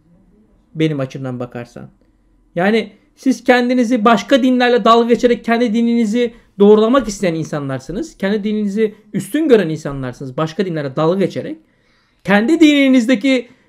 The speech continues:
tarikatlar ya da kendi dininizde sizin gibi düşünmeyenlerle dalga geçecek kadar da da-, alay edebiliyorsunuz.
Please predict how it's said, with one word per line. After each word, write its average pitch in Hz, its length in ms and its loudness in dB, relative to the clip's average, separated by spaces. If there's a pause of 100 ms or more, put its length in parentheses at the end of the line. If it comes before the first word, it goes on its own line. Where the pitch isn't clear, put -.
(100)
tarikatlar 247 560 0
ya 247 140 2
da 214 40 -2
kendi 247 280 0
dininizde 262 280 0
sizin 254 420 -2
gibi 240 220 0
düşünmeyenlerle 247 880 0
dalga 240 260 0
geçecek 269 360 -2
kadar 226 220 2
da 185 120 -2
da-, 175 160 -2
alay 165 180 0
edebiliyorsunuz. 151 640 -6